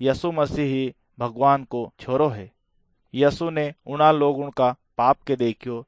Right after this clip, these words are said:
फिर भी उनसे प्यार करियो, क्योंकि वो उना ही प्रेम का कारण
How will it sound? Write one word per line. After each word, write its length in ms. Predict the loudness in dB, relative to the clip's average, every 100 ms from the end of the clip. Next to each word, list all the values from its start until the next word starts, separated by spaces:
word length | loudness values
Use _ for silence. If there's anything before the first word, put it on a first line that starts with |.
| _
फिर 200 | -2 -2
भी 280 | -2 -4 -6 -10 -14
उनसे 420 | -12 -8 -8 -8 _
प्यार 240 | 4 4
करियो, 360 | 4 -6 -10 -14 _ _ _ _ _ _ _
क्योंकि 520 | -4 -4 0 0 0 0
वो 260 | 2 2 0 _ -4
उना 220 | 4 4
ही 140 | 4
प्रेम 320 | 2 2 2
का 160 | 4 4
कारण 420 | 6 6 4 2